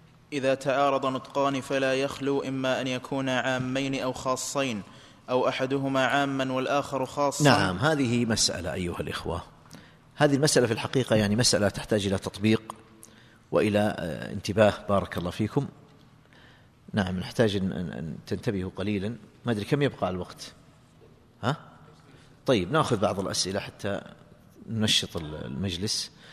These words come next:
Speaker 2: هذا يقول، هذا كم من الأمس السؤال هذا في الحقيقة ما قرأناه. هذا يقول، آه، "ماذا ترجحون من هذه الكتب بعد هذا المختصر؟ قواعد الأصول، ف-، معاقد الفصول،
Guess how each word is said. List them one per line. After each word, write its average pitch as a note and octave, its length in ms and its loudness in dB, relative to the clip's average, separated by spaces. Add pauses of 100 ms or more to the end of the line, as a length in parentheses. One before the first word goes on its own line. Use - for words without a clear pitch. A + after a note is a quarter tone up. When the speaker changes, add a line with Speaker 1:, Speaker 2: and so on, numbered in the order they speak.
(380)
Speaker 2:
هذا C#3 280 8
يقول، C#3 380 6 (640)
هذا A#2+ 180 -2
كم A#2+ 200 -2
من G2+ 140 2
الأمس G2 320 -2
السؤال F2+ 400 -2
هذا F#2 100 -4
في E2 240 -8
الحقيقة F#2 300 -10
ما G2 140 -4
قرأناه. F2+ 440 -8 (760)
هذا C#3+ 260 2
يقول، C#3+ 720 2
آه، G#2+ 1080 2
"ماذا D3 260 6
ترجحون B2 720 2
من A2 120 4
هذه A2+ 340 2
الكتب C3+ 440 0 (180)
بعد A2+ 360 0
هذا A#2+ 380 2
المختصر؟ - 560 -4 (880)
قواعد B2 360 4
الأصول، A2 580 -2 (1600)
ف-، - 40 -6
معاقد F#2+ 560 -6
الفصول، F#2+ 480 -8